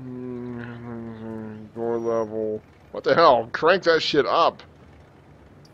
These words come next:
Crank up the gore level. Hell yeah. Uh, okay. Back to options menu.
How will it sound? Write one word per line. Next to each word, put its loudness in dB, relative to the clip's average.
Crank -2
up 2
the -2
gore -6
level. -6
Hell 0
yeah. -6
Uh, -4
okay. -4
Back -14
to -10
options -4
menu. -6